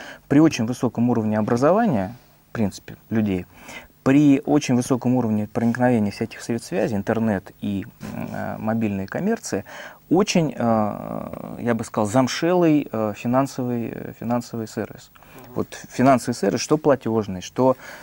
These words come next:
Speaker 1: там несколько лет назад кредитный, он настолько,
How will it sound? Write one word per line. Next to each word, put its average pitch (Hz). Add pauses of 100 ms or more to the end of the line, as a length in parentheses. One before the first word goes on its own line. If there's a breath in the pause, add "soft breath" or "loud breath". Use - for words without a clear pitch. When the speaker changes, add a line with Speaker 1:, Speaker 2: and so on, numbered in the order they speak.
(180 loud breath)
Speaker 1:
там 98
несколько 120
лет 113
назад 110
кредитный, 104 (420 loud breath)
он 123
настолько, 135